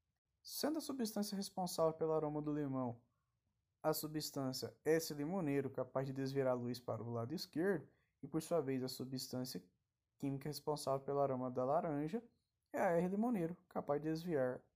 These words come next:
a luz para o seu lado direito. Bem, pessoal,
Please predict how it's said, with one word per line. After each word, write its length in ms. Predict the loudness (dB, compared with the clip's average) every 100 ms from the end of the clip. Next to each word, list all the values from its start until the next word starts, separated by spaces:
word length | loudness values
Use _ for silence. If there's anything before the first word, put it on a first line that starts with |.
| _
a 80 | -2
luz 260 | 0 0
para 140 | -2 -6
o 20 |
seu 180 | -4 0
lado 260 | 0 0
direito. 440 | -2 0 2 0 -4 _ _ _ _ _ _ _ _ _ _ _ _
Bem, 200 | 2 2
pessoal, 520 | 0 -4 -4 -6